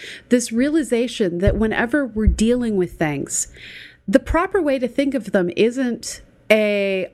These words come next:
object of a given mass moving at a given velocity. It's to think of it as an object with a set amount of momentum, because it's the momentum that things carry with them that has the true impact, eh, just to be unintentionally punny.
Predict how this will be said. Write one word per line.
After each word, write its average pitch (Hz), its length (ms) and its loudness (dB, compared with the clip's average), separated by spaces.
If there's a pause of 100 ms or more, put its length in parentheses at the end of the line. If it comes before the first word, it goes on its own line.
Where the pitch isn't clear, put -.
(120)
object 202 640 2
of 180 160 0
a 185 80 4
given 175 400 0
mass 175 540 -2
moving 185 720 0
at 170 140 2
a 170 40 -2
given 165 300 0
velocity. 175 720 -2
It's - 200 -2
to 208 80 -2
think 233 260 0
of 220 100 -4
it 208 200 0
as 185 180 0
an 190 100 0
object 180 460 -2
with 185 160 -4
a 175 40 0
set 165 280 -2
amount 151 280 -2
of 151 140 -6
momentum, 143 500 -2 (680)
because 208 580 0
it's 185 180 0
the 208 120 2
momentum 202 720 0
that - 180 -4
things 180 280 0
carry 185 400 0
with 185 300 0
them 151 300 -4
that 170 140 0
has 185 420 0
the - 120 -10
true 175 480 0
impact, - 840 -2
eh, 78 240 -2 (200)
just - 300 -2
to 180 60 2
be 160 280 0 (240)
unintentionally 165 840 0
punny. 226 380 -2